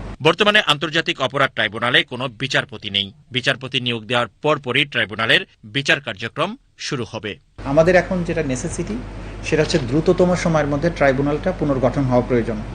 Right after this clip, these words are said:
Speaker 2: নেসেসারি অর্ডার্স চাবো, আসামিদের গ্রেপ্তার করা দরকার, বিভিন্ন কাজ করার জন্য বিভিন্ন আদালতের আদেশ প্রয়োজন, এই আদাস-, আদেশটা নিতে হলে কোর্টকে বসতে হবে। তা আমরা যেটা মনে করছি যে খুব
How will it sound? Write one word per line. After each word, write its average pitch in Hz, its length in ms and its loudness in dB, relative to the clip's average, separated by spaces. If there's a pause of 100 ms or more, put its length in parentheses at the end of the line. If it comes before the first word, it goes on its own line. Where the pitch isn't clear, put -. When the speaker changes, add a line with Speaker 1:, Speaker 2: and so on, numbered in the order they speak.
(120)
Speaker 2:
নেসেসারি 143 440 2
অর্ডার্স 131 400 6 (160)
চাবো, 123 280 4 (200)
আসামিদের 131 420 2
গ্রেপ্তার 131 340 4
করা 127 180 6
দরকার, 117 320 0 (440)
বিভিন্ন 135 540 6
কাজ 131 200 4
করার 131 260 4
জন্য 135 200 2
বিভিন্ন 131 300 2
আদালতের 131 380 6
আদেশ 123 240 4
প্রয়োজন, 113 320 0 (680)
এই 143 100 6
আদাস-, 139 420 6
আদেশটা 160 420 4
নিতে 151 260 4
হলে 190 340 6 (260)
কোর্টকে 156 300 6
বসতে 127 320 0
হবে। 120 180 4 (560)
তা 131 100 6
আমরা 139 200 8
যেটা 151 300 6 (280)
মনে 139 220 4
করছি 143 300 2
যে 151 280 6
খুব 196 220 8